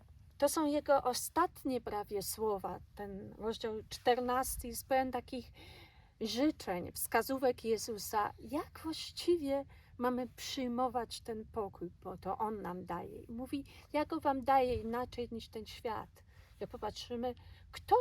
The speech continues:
dawał pokój w tym świecie, w którym żył Jezus? No, dawał cesarz, em, rzymski. On dawał nam pokój, ale w jaki sposób? Podbijając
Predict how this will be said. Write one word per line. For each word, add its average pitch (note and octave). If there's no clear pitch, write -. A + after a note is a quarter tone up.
dawał G3+
pokój A3
w -
tym A3
świecie, B3
w -
którym A3+
żył G#3+
Jezus? G3+
No, G#4
dawał A3
cesarz, A3+
em, G3+
rzymski. A#3
On D#4
dawał F#3+
nam F3
pokój, A3
ale A3
w -
jaki F#4+
sposób? -
Podbijając G#3+